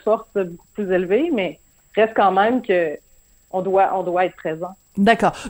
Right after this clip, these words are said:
Speaker 2: Donc, c'est important, vous nous avez dit, euh, parler du cinquante mètres, évidemment, parce qu'il y a une loi au Québec qui interdit des manifestations à moins de cinquante mètres d'une clinique où on, où on,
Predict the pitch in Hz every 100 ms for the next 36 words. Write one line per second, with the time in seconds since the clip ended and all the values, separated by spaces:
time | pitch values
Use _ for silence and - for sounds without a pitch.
0 | 190 247 233 262 214 233 - 302 247 202
1 | 196 180 190 180 220 247 - 185 180 202
2 | 196 190 208 185 180 - 226 - 202 180
3 | 190 233 208 - 190 180 180 180 196 190
4 | 180 185 190 202 185 196 175 214 202 180
5 | 175 165 180 - 170 165 208 214 190 185
6 | 185 202 226 220 175 165 185 160 175 160
7 | 185 202 180 175 - 180 196 196 185 165
8 | 147 - - 247 190 180 170